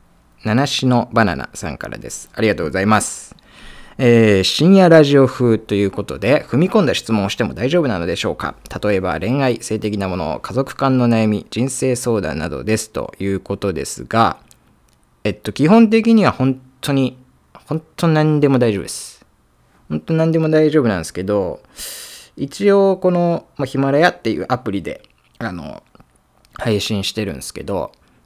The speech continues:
えー、多分結構過激なものだったら規制がかかるかもしれないんで、まあね、そういう、うん、なんだろう。あとはプライベ-、プライベートなこととか、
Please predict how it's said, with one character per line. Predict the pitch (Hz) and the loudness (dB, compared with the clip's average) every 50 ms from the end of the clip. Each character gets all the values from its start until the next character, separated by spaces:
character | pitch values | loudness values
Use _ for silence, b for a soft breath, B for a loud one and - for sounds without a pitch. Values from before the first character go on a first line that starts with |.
| b b b b b b b b b b | b b b b b b b b b b
え | - 92 87 87 85 87 76 78 - - - - - | -8 -8 -8 -8 -8 -10 -12 -12 -14 -16 -16 -20 -20
ー、 | _ _ _ _ _ _ _ _ _ _ _ _ _ _ _ _ _ _ _ _ | _ _ _ _ _ _ _ _ _ _ _ _ _ _ _ _ _ _ _ _
多 | - 185 190 | -2 -2 0
分 | 156 120 98 95 - - _ _ _ - | 2 0 0 -2 -4 -10 _ _ _ -4
結 | - 170 - | -4 0 2
構 | 123 117 | 0 0
過 | - - 131 | 2 2 4
激 | 131 151 151 - - 156 | 4 4 4 4 2 0
な | 170 175 | 2 2
も | 170 170 170 | 2 2 2
の | 175 170 | 2 2
だ | 131 110 95 | 2 2 0
っ | |
た | - - - 92 | -2 -4 -4 -2
ら | 95 98 95 92 | -2 0 -2 -2
規 | - - - | -4 -8 -10
制 | - - 143 147 143 135 | -4 -2 0 2 2 2
が | 139 135 | 0 -4
か | - - | -6 -10
か | - - - 143 135 | -10 -4 0 2 2
る | 123 98 | 2 0
か | 87 - - 110 | -2 -2 -4 -4
も | 92 78 - | -4 -4 -4
し | - - - 110 107 | -6 -4 -4 -2 0
れ | 110 113 113 | 2 2 2
な | 117 120 117 | 4 2 2
い | 110 98 85 | 2 0 -2
ん | 60 62 80 | -6 -8 -6
で、 | 90 101 92 78 - - - _ _ b b b b b b b b b b b b b | -4 -4 -4 -4 -6 -10 -16 _ _ b b b b b b b b b b b b b
ま | - 214 220 156 | -2 0 0 0
あ | |
ね、 | 110 101 95 - | 2 0 -2 -4
そ | - - 156 165 | -2 0 0 2
う | 170 | 4
い | 170 165 165 160 160 | 4 4 4 4 2
う、 | - - _ _ - - - _ _ | 0 -4 _ _ -20 -20 -20 _ _
う | - 120 | -2 0
ん、 | 120 120 120 120 | 2 2 4 4
な | 123 120 | 4 4
ん | 113 | 2
だ | - 71 | 0 0
ろ | - - - - | -4 -8 -10 -14
う。 | _ _ _ _ _ _ _ _ _ _ _ _ _ _ _ _ _ _ _ _ - | _ _ _ _ _ _ _ _ _ _ _ _ _ _ _ _ _ _ _ _ -14
あ | - | -8
と | - 98 | -8 -8
は | 101 | -4
プ | - 127 | -2 0
ラ | 123 123 131 | 2 4 4
イ | |
ベ-、 | 127 143 143 139 - - | 4 2 0 0 -4 -8
プ | - 135 | -4 0
ラ | 131 135 135 | 2 4 4
イ | 135 131 135 131 | 4 2 2 2
ベ | 139 143 127 | 2 2 2
ー | 113 | 2
ト | - 71 | 0 -4
な | 65 64 | -10 -10
こ | - - - | -10 -12 -12
と | - | -10
と | - - - | -12 -12 -12
か、 | - - - - | -12 -12 -12 -14